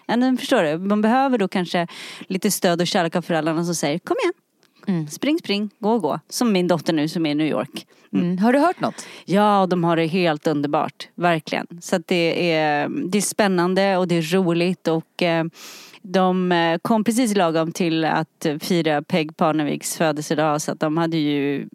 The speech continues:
Speaker 1: jättekul. De firade där på någon, på någon restaurang någonstans och fick liksom, du vet, de är i, i den t-, åldern nu, tjugofyra, tjugofem och, eh,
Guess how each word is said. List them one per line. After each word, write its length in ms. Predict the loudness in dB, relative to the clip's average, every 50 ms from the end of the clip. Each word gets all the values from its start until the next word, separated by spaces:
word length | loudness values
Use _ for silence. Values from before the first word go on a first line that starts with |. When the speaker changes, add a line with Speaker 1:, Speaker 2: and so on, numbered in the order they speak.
| -16 -12
Speaker 1:
jättekul. 920 | -8 -4 -2 -2 -2 -4 -6 -10 -12 -10 -6 -2 -2 -2 -2 -4 -8 -8 -4
De 160 | -4 -2 -2
firade 460 | 0 0 0 2 2 2 0 0 0 0
där 140 | 0 -2 -2
på 160 | -4 -4 -4
någon, 360 | -4 -4 -4 -4 -6 -6 -8 -6 -4
på 120 | -4 -4
någon 160 | -2 -2 -2
restaurang 420 | -2 -2 -2 -2 0 0 0 0 -2
någonstans 520 | -2 -4 -4 -4 -4 -4 -4 -4 -4 -6
och 100 | -4 -4
fick 340 | -4 -4 -4 -6 -12 -12 -10
liksom, 400 | -10 -6 -4 -4 -4 -4 -6 -10 -12 -18 _ _
du 140 | -2 0 0
vet, 380 | 2 2 2 2 2 0 0
de 180 | 0 2 2 2
är 260 | 2 2 2 2 2
i, 240 | 2 2 0 0 -2 -2
i 120 | 0 0
den 320 | 2 2 2 2 2 0
t-, 120 | 0 -4 -6 -4
åldern 400 | 0 2 2 2 2 2 0 0
nu, 120 | 0 -2 -2
tjugofyra, 840 | -4 -4 -4 -2 0 0 2 2 2 2 2 2 2 2 0 0 -4 -6 -12 -14 -16 -16 -16 -14
tjugofem 680 | -10 -8 -6 -4 0 2 2 4 4 2 2 0 -2 -4 -6 -10 -14 -18 -18 -8 -2
och, 440 | 0 0 0 0 -2 _ _ -2 0
eh, 480 | 2 2 2 2 2 2 0 0 -2